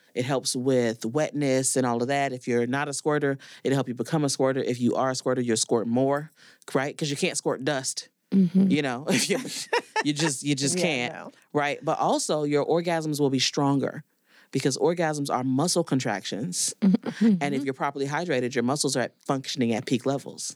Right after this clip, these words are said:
Speaker 2: Mm.
Speaker 1: So they're functioning
Speaker 3: Okay.
Speaker 1: stronger.
Speaker 2: Makes
Speaker 1: So
Speaker 2: perfect sense.
Speaker 1: this is a regular orgasm. This is a hydrated orgasm.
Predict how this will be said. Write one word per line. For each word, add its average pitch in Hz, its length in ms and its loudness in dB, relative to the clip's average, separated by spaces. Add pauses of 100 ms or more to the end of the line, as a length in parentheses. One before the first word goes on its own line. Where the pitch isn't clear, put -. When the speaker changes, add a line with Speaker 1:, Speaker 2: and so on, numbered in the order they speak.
Speaker 2:
Mm. 226 640 4
Speaker 1:
So 143 140 2
they're 131 100 2
functioning 127 420 -4
Speaker 3:
Okay. 117 80 0
Speaker 1:
stronger. 139 640 0 (180)
Speaker 2:
Makes 190 260 2
Speaker 1:
So 131 40 -14
Speaker 2:
perfect 202 320 -4
sense. - 160 -6
Speaker 1:
this 160 160 0
is 151 120 -2
a 139 60 2
regular 156 360 -2
orgasm. 110 760 -2 (480)
This 131 180 2
is - 80 -2
a - 20 2
hydrated 113 500 -4
orgasm. - 600 -4